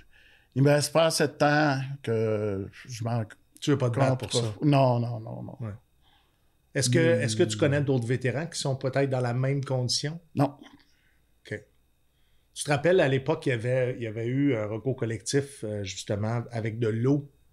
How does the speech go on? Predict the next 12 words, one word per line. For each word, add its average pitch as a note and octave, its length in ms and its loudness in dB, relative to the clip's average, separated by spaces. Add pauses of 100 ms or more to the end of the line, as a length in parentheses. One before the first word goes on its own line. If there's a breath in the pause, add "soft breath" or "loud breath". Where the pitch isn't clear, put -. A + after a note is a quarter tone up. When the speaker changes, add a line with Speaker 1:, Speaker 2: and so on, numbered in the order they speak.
(220)
Speaker 2:
euh, G#2+ 400 -2
à - 20 -2
Sainte-Catherine-la-Jacques-Cartier. B2 1080 2 (260 loud breath)
Speaker 1:
Ouais. D3+ 340 4
Speaker 2:
Shannon, D#3+ 540 4
<clears throat> - 80 -8
le G#3 560 4
recours, C3+ 400 2
le A#2+ 180 2
recours B2+ 380 2
collectif C#3 500 0
englobait B2+ 600 2